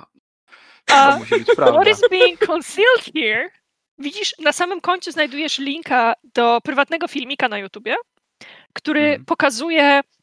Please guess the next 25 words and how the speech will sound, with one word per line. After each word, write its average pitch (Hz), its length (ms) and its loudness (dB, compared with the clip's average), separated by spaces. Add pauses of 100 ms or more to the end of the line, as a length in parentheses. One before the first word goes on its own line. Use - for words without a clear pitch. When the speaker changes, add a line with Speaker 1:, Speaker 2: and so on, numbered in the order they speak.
Speaker 2:
pokazuje 294 480 -2
wybieg 277 480 -2
dla 233 180 0
wilków, 226 460 -8
taki, - 300 -6
taki, - 180 -2
jakiego 302 240 -4
spodziewałbyś 277 460 -4
się - 180 -4
w 220 60 -14
zoo, 220 300 -2
nie? 262 220 -4 (360)
Speaker 1:
Mhm. 214 300 -10
Speaker 2:
E, 247 260 4 (100)
pokazuje 311 420 -4
wybieg 285 280 -6
dla 277 100 -2
wilków, 254 560 -8
który 440 260 -2
gdzieś 311 260 0
tam 302 200 0
jest, 262 260 -8
e, 262 160 -2
w 226 140 -10
nocy, 294 480 2